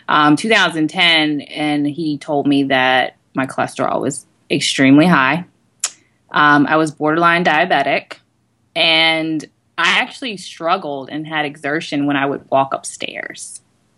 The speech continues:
Yeah, believe it. This is in my early twenties because I was, um, emotionally eating, you know, from the stress of work. I was a preceptor as a nurse, so that means you,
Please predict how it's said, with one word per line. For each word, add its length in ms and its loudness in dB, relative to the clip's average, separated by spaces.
Yeah, 380 4
believe 360 6
it. 160 -4
This 180 2
is 120 0
in 120 6
my 180 4
early 240 4
twenties 600 -6
because 600 2
I 220 2
was, 840 -2
um, 340 -2
emotionally 800 -2
eating, 880 4
you 160 0
know, 240 4
from 160 2
the 100 6
stress 360 -2
of 80 -2
work. 680 4
I 160 -6
was 380 -8
a 80 -4
preceptor 680 -4
as 220 -2
a 60 -2
nurse, 320 0
so 100 -6
that 240 0
means 240 2
you, 300 2